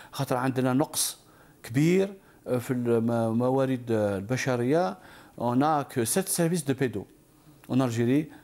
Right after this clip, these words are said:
Donc, il faut au moins qu'il y ait un service par wilaya. Donc, il y a presque trente-deux services. Euh, donc, on, on doit former aussi les équipes médico-psychologiques. On doit former les éducateurs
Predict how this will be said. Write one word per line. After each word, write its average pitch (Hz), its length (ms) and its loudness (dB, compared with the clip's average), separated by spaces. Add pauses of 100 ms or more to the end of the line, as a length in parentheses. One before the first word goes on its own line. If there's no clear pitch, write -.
(500)
Donc, 151 260 -2
il 135 60 -4
faut 160 120 0
au 151 140 -2
moins 151 140 0
qu'il 151 180 2
y 139 60 4
ait 139 40 4
un 139 80 0
service 135 400 -2
par 156 380 -2
wilaya. 127 480 -2 (140)
Donc, 113 220 -4
il 117 140 -2
y 131 60 4
a 143 140 2 (360)
presque 156 340 -4
trente-deux 143 300 2
services. 139 560 0 (400)
Euh, 113 160 0
donc, 139 240 -2
on, 147 100 2
on 139 140 0
doit 147 160 0
former 160 260 0
aussi 156 260 0
les 143 260 2
équipes 165 340 -2
médico-psychologiques. 156 1120 0
On 107 100 -2
doit 113 160 0
former 135 320 0
les 127 200 2
éducateurs 127 640 0